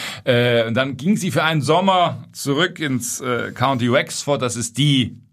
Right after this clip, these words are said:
Tobin-Gegend, äh, in Irland, wo viele seiner Bücher spielen.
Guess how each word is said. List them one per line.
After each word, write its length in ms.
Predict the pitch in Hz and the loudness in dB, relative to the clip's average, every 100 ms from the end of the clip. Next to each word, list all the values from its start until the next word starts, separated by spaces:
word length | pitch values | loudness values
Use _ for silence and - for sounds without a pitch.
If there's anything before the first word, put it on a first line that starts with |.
| _ - | _ -4
Tobin-Gegend, 1160 | 110 107 139 170 117 139 156 156 147 131 - | 0 2 2 0 2 2 2 0 -2 -2 -6
äh, 260 | 120 117 110 | -2 -2 0
in 100 | 110 | -2
Irland, 320 | 127 123 110 | 0 2 2
wo 80 | 98 | -2
viele 220 | 110 123 | -4 -2
seiner 240 | 107 101 101 | 0 0 0
Bücher 320 | 110 110 92 | -2 -4 -6
spielen. 420 | - 143 156 151 | -4 -2 0 -2